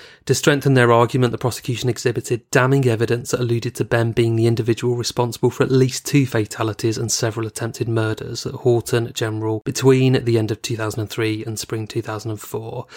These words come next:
And this included the staff rosters that proved that Gein had been on shift for every single one of those medical emergencies, and the fact that he was arrested in possession of a syringe that contained midazolam.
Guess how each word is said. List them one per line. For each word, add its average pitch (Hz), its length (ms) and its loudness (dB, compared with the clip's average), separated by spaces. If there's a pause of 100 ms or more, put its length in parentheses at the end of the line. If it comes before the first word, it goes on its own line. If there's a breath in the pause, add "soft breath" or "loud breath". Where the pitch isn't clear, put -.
(380 loud breath)
And 127 140 4
this 127 160 4
included 127 500 2
the 120 80 -4
staff - 380 -4
rosters 135 680 2
that - 180 -4
proved 117 480 0
that 131 180 -6
Gein 117 400 2
had 113 180 -8
been 117 200 2
on 117 200 2
shift - 600 -2 (400 loud breath)
for - 300 0
every 120 420 2
single 120 460 2
one 110 240 0
of 120 100 -6
those 131 240 0
medical 127 340 -2
emergencies, 127 920 0 (420 loud breath)
and 123 220 4
the 120 40 2
fact - 360 0
that 113 140 0
he 117 120 -4
was 113 140 0
arrested 113 360 -2
in 110 80 -2
possession 113 400 -4
of 107 100 -4
a 107 40 -4
syringe 110 500 0
that 113 200 -6
contained 110 720 -4 (100)
midazolam. 110 840 -6